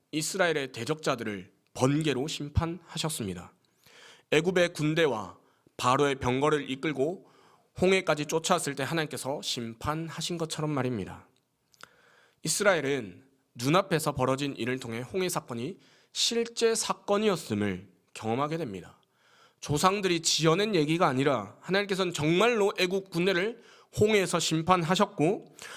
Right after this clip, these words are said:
이스라엘은 홍해를 지나 가나안 땅까지 올 수 있었다라는 것을 말입니다. 구원은 머리로 아는 게 아니라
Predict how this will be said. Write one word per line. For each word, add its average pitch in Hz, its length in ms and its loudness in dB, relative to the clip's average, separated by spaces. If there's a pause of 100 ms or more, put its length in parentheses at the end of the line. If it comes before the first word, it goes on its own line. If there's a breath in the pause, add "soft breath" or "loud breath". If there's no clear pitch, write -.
(140 loud breath)
이스라엘은 202 520 4
홍해를 220 300 4
지나 180 340 2 (280 loud breath)
가나안 147 440 2
땅까지 196 520 2
올 190 160 4
수 202 340 -4
있었다라는 180 600 2
것을 175 200 2
말입니다. 156 580 0 (680 soft breath)
구원은 156 640 2 (180)
머리로 208 520 6
아는 160 240 2
게 175 80 2
아니라 127 560 2